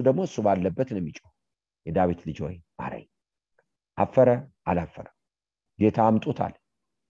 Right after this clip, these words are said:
መምህሩ ይፈልጋል። ይዘውት መጡ። «ምን እንዳደርግልህ ትወዳለህ?» አለ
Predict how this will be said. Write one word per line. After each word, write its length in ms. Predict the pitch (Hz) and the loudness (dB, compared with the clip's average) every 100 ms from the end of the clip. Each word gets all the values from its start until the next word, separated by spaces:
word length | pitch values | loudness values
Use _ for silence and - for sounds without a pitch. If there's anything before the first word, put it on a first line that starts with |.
| _ - | _ -2
መምህሩ 260 | 139 196 214 | 2 4 4
ይፈልጋል። 600 | 208 185 165 151 135 127 - _ _ _ _ _ _ - | 6 6 6 6 6 4 -2 _ _ _ _ _ _ -8
ይዘውት 300 | 87 107 104 | 0 0 0
መጡ። 200 | 107 110 - _ _ _ _ _ _ _ _ - | -4 -6 -8 _ _ _ _ _ _ _ _ 0
«ምን 140 | 113 131 | 2 4
እንዳደርግልህ 720 | 127 127 120 113 92 110 107 | 6 6 6 4 0 -4 -4
ትወዳለህ?» 640 | - 104 80 104 92 85 | -4 -4 0 0 0 -4
አለ 140 | 78 | -12